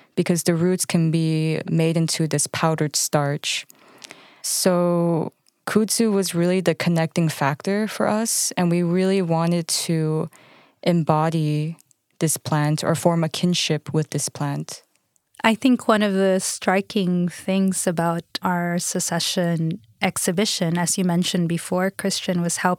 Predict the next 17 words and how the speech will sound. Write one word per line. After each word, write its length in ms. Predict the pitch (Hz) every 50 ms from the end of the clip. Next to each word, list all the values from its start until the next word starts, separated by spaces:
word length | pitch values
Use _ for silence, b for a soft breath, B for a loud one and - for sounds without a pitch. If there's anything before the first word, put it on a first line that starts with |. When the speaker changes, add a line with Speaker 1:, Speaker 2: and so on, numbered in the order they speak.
| -
Speaker 2:
people 500 | - - 214 202 - - 196 180 180 175
were 160 | 165 175 170 165
getting 320 | 156 190 175 180 175 156
bothered 560 | - 170 170 175 175 180 170 165 160 156 -
by 160 | - 165 160
the 100 | 160 175
fact 380 | 165 - - 170 160 160 - -
that 220 | - 165 - -
Mai 180 | 185 165 165 170
Ling 460 | 165 165 170 175 170 170 170 170 165
was 260 | 160 165 160 - -
linking 380 | 196 180 180 180 - - 170 165
itself 480 | 160 - - - 180 165 160 - - -
to 100 | 196 175
an 100 | 170 160
invasive 720 | 160 160 160 160 165 170 165 - - 165 160 - - -
plant. 640 | - 160 151 160 165 180 180 _ _ - -